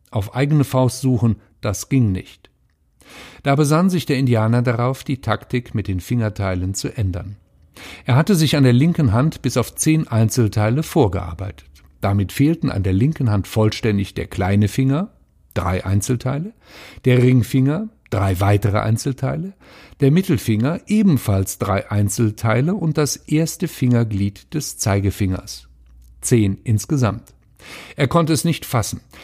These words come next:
Jahrzehntelang war er mit der Nummer erfolgreich gewesen und musste selten mehr als drei oder vier Fingerkuppen abschneiden. Nur die wenigsten Schuldner hätten das ausgehalten, was die Kobra hier schaffte. Die Schmerzen waren einfach zu groß.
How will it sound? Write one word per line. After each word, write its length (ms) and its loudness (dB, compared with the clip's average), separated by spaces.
Jahrzehntelang 1200 2
war 160 0
er 100 0
mit 160 0
der 100 2
Nummer 360 2
erfolgreich 640 -2
gewesen 440 -2
und 100 0
musste 300 2
selten 540 0
mehr 220 2
als 240 -6
drei 320 0
oder 220 -2
vier 260 0
Fingerkuppen 680 -4
abschneiden. 680 -6
Nur 120 4
die 140 6
wenigsten 460 4
Schuldner 500 0
hätten 320 0
das 300 0
ausgehalten, 680 0
was 160 -4
die 120 -8
Kobra 400 0
hier 440 -4
schaffte. 460 -6
Die 100 2
Schmerzen 760 0
waren 460 2
einfach 420 0
zu 220 -4
groß. 560 -8